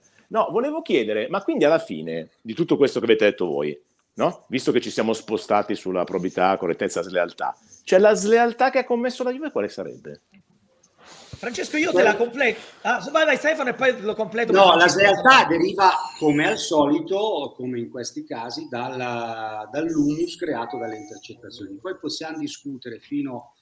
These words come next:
Speaker 3: all'infinito che le intercettazioni non sono prova, ci sono solo quelle dell'accusa, ma a forza di dire che Gesù è morto di freddo, è morto di freddo.
Speaker 1: No, ho capito, ma se tu mi dici che sono stato sleale nella competizione,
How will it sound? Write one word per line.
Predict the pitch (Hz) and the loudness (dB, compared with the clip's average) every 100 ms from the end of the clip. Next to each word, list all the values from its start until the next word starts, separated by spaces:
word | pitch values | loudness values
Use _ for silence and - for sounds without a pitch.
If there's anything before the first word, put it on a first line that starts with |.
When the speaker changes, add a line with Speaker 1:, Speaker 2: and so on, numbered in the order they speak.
| _ | _
Speaker 3:
all'infinito | 123 143 147 185 180 - 170 147 - - - _ _ - | -6 -2 -2 -2 -4 -4 0 0 0 -10 -18 _ _ -12
che | 120 | -8
le | |
intercettazioni | 120 123 - 123 120 - 123 | -6 -8 -10 -10 -12 -8 -6
non | 120 | -6
sono | 120 120 117 | -6 -8 -6
prova, | 120 120 117 | -4 -4 -4
ci | 113 117 | -8 -10
sono | 120 | -10
solo | 113 120 107 | -10 -12 -8
quelle | 117 | -8
dell'accusa, | 113 113 107 _ 113 110 120 120 - _ _ _ _ _ _ | -6 -8 -10 _ -8 -6 -6 -6 -10 _ _ _ _ _ _
ma | 127 135 135 131 131 123 - | -8 -4 -2 -2 -2 -4 -10
a | 131 | -10
forza | - 165 165 156 | -6 -6 -4 -4
di | 147 | -2
dire | 147 165 156 | 0 0 0
che | 160 | 0
Gesù | 147 143 | -2 -2
è | 156 | 0
morto | 151 151 147 | 0 0 -4
di | 139 | -4
freddo, | - 110 110 | -2 -2 -4
è | 101 | -6
morto | 101 - | -6 -8
di | _ _ | _ _
freddo. | 95 95 _ _ - | -18 -18 _ _ 0
Speaker 1:
No, | - | 2
ho | 107 | 4
capito, | 143 - - 104 | 2 2 2 4
ma | 113 | 4
se | 120 143 | 4 4
tu | 240 | 6
mi | 202 | 4
dici | 120 | 4
che | 127 | 2
sono | 131 | 2
stato | 147 147 | 0 2
sleale | 107 113 113 120 127 | 2 6 6 6 4
nella | 113 113 104 | 0 -2 -4
competizione, | 107 104 - 98 - 82 73 76 | -6 -10 -12 -10 -8 -8 -8 -12